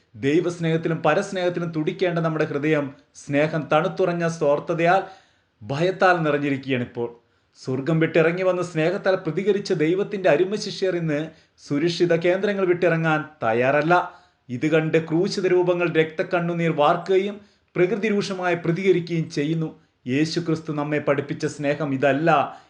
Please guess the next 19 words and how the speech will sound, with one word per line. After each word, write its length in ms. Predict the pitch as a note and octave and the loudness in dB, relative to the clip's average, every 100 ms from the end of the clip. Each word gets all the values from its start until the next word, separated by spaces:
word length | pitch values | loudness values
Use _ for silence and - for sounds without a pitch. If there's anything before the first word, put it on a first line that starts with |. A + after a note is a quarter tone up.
| _ | _
ഇത് 140 | B2 C3 | -6 -4
ക്ഷമിക്കുന്ന 560 | - C#3 F3 F3+ E3+ | -2 -4 -4 -6 -6
സ്നേഹമല്ല, 560 | E3 D#3 D3 D3 C#3+ C3+ B2+ A#2 - _ A#2+ | -4 -2 -2 -2 0 2 2 0 -12 _ -6
ഇത് 140 | A2 A2+ | -4 -2
വീരത്വമാണ്, 680 | C#3 F3 F#3+ F3+ D#3 D3 C#3 C3 - _ A#2 | 0 2 2 2 0 0 0 -2 -8 _ -6
നിത്യ 380 | C3+ C3+ - | -6 -6 -6
നരകത്തിലേക്കുള്ള 840 | B2+ B2+ B2 - A2 B2+ B2+ B2+ A#2+ A#2 | -2 0 0 0 0 -2 0 0 -2 0
ഭയാനകമായ 640 | A#2 B2 C3+ C3+ B2+ B2 A#2 | 0 0 0 -2 -2 -2 0
യാത്രയുടെ 460 | A2 A2 G#2+ G2+ E2+ | 0 -2 -8 -8 -8
തുടക്കമെന്ന്. 600 | G2+ G#2 A2+ G#2+ G2+ F#2+ - _ _ _ _ _ A#2+ | -8 -8 -10 -12 -12 -12 -16 _ _ _ _ _ -4
നമ്മുടെ 240 | A#2+ C3+ D3 | 0 2 2
സത്യവിശ്വാസവും 760 | C#3 F3 F3 F3 F3 E3+ F3 | 2 2 0 2 0 2 -2
വിശ്വാസത്തിൻ്റെ 520 | D#3+ E3 F3 E3+ F3 | -2 0 0 0 0
അടയാളങ്ങളും 560 | D3+ D#3 E3+ F#3 F3 E3+ E3 | 2 6 4 4 0 -4 0
തെരുവിൽ 320 | D3+ F3 F#3+ - | 0 0 -2 -2
പന്നികളുടെ 440 | D3+ D#3+ G3+ G#3 G#3 | -2 -2 -4 -4 -4
മുമ്പിൽ 200 | G3 F3+ E3+ | -4 -6 -2
ചൊരിയപ്പെട്ട 540 | E3+ F3 F#3 F3+ E3+ | -2 0 -2 -2 -2
മുത്തുകളെപ്പോലെ 800 | E3 D#3+ - F#3 F3 E3+ D#3 E3 | -2 -2 0 2 0 0 0 2